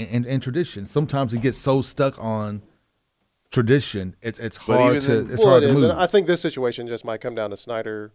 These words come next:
Speaker 3: being a wealthy businessman who doesn't like to be told he has to do anything,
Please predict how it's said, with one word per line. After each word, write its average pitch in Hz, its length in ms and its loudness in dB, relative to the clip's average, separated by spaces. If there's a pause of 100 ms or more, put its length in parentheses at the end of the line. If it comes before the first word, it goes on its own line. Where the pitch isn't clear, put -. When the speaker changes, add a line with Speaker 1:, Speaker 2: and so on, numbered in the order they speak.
Speaker 3:
being 117 260 -4
a 104 100 -6
wealthy 107 540 -8
businessman 110 600 -10
who 107 300 -14 (180)
doesn't 127 240 -4
like 110 120 -8
to 110 60 -20
be 110 100 -18
told 113 280 -10
he 104 60 -12
has 113 140 -10
to 104 80 -16
do 123 160 -8
anything, 101 460 -14